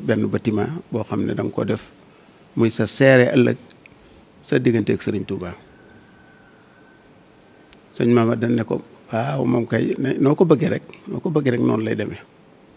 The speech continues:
Ba ñu, ban digal la ñëwee ba noppi, mu woo njabootu sëñ Massamba gépp ñu teew, ñi booba ñu baree ngi fi,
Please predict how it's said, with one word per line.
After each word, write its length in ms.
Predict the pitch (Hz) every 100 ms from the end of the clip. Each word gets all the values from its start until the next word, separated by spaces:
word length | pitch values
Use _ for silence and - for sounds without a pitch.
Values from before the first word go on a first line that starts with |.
| - - - - - - - - - - - - -
Ba 260 | 135 117 143
ñu, 160 | 156 160
ban 260 | 139 156 151
digal 280 | 143 147 135
la 60 |
ñëwee 340 | 127 131 123 113
ba 80 | 127
noppi, 300 | 151 113 120
mu 200 | 117 120
woo 420 | 123 131 147 135 123 - - -
njabootu 400 | 139 120 120 107 110 -
sëñ 120 | 110
Massamba 340 | 104 - 98 98
gépp 300 | 95 165 190
ñu 100 | - 127
teew, 220 | 107 104 110
ñi 80 | 127
booba 220 | 123 110
ñu 140 | 110
baree 260 | 110 117 151
ngi 120 | 110
fi, 120 | 92